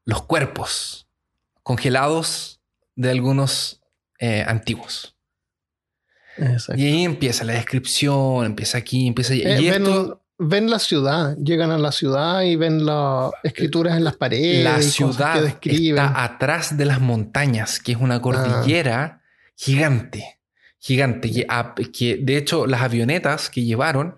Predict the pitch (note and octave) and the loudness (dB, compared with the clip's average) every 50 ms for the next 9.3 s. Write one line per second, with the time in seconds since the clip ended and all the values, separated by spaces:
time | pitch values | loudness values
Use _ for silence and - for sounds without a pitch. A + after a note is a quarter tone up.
0 | - - - - - _ _ - C#3+ D#3 F3+ F3 C3+ C#3 C#3 D3+ F3 F3 D3 C3+ | -20 -20 -20 -20 -20 _ _ -4 -2 0 0 0 0 0 0 2 0 0 -2 -4
1 | A#2+ - - F3 F3+ - - _ _ _ _ _ _ _ _ _ _ _ _ _ | -4 -2 -2 -2 -4 -4 -8 _ _ _ _ _ _ _ _ _ _ _ _ _
2 | _ - - C#3 D#3 F3 F#3 F#3+ F#3+ F#3 F#3+ - B2+ B2+ - - C#3 D#3+ F#3 F#3+ | _ -6 -2 0 0 0 0 2 2 2 2 2 2 2 2 2 2 2 2 2
3 | E3 D#3+ F3 D#3+ F#3 F3+ E3+ F#3 F#3 F#3+ F#3+ F#3 F3+ F3 F#3+ F#3+ F#3 F#3 F3+ F3+ | 0 0 0 0 2 2 2 2 2 2 2 2 2 2 2 2 2 2 2 2
4 | F3+ F3 C#3 B2+ C3 D#3 F3+ F#3+ F#3 E3+ E3 E3 E3 C#3+ C3+ A#2+ A2 - - - | 2 2 2 4 4 4 4 2 2 2 2 2 2 2 2 0 0 -2 -6 -10
5 | - - E3+ F3+ G3+ G#3+ G#3 - - - _ _ _ _ _ _ - D#3+ D#3+ E3+ | -6 -2 0 0 0 0 -2 -6 -14 -18 _ _ _ _ _ _ -2 -2 0 0
6 | F3 E3+ E3+ D3+ C#3 - - - D#3+ E3+ F#3 G3 F#3+ G3 G3+ A3 A#3 B3 B3 - | 2 0 0 -2 -2 -6 -4 -2 0 0 0 2 2 2 2 0 0 -2 -4 -10
7 | - - - - - - A#2+ - B2+ - - - C3 C3+ D3 D#3+ D#3 D3 D#3+ C3+ | -16 -20 -20 -20 -12 -6 -4 -2 -2 -2 -2 -2 0 0 2 0 0 0 0 -2
8 | - - - D#3 D#3 - - - - B2 A#2+ A#2 A2+ A2 A2 A2 A2 A2 A2 G#2+ | -2 0 -2 -2 -2 -2 -6 -8 -4 -2 0 0 0 0 0 0 0 -2 -2 -2
9 | G#2+ G#2+ A2 A2+ A#2 A2 | -2 -4 -4 -6 -8 -10